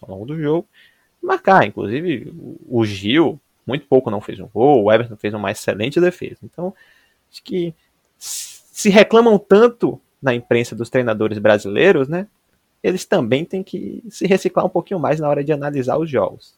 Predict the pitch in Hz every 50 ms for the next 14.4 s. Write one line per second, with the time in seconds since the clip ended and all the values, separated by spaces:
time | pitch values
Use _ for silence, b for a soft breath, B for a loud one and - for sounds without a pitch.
0 | _ _ - 110 - - - 143 143 - - 147 113 104 110 120 135 - - 175
1 | 175 180 b b b b b b b 135 147 160 147 151 160 160 185 190 170 156
2 | 165 160 165 175 170 185 160 160 180 185 202 - 180 - - - 240 240 233 233
3 | 214 196 190 - - - 180 175 - - 156 147 143 143 135 139 175 214 214 -
4 | - 180 165 165 135 143 139 139 151 160 196 208 - _ _ _ _ _ _ -
5 | 185 180 180 - 202 190 - 190 196 - 175 156 160 165 - 160 151 180 190 156
6 | 113 - - - - - 110 107 117 117 120 135 127 - - 131 - - 139 139
7 | - 135 - - 139 135 156 143 - _ _ 147 147 151 151 _ _ _ _ _
8 | _ _ _ _ _ _ - 151 - - 160 156 160 156 156 143 151 - 156 139
9 | - - - 139 135 - - 131 127 127 131 131 123 120 120 - 120 117 113 107
10 | 117 110 117 123 123 120 113 117 123 135 147 151 151 147 147 151 - - - 170
11 | 202 208 180 170 - 151 143 135 120 - - - 117 113 110 110 113 113 - 147
12 | 160 175 156 165 165 170 185 202 202 214 220 226 220 226 226 233 220 _ - 185
13 | 208 208 - - 214 214 196 196 - 185 185 - - 180 170 156 139 - - 131
14 | 120 135 135 131 - - -